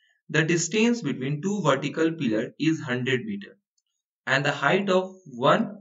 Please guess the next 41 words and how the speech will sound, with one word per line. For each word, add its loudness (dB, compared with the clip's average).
of 2
them 0
is -4
double 2
of -6
the -2
other। -4
देखिए -4
यहाँ -2
तक -8
के -6
statement -8
को -6
क्या -6
समझ -12
रहे -12
हैं -10
हम -10
लोग, -10
the 2
distance 2
between -2
two -2
vertical -2
pillars। -12
तो -10
मान -4
लेते -2
हैं -2
एक -2
vertical -2
pillar -4
हमारा -8
यहाँ -12
है, -14
ये -10
है, -16
और -10
एक -4
vertical -6
pillar -6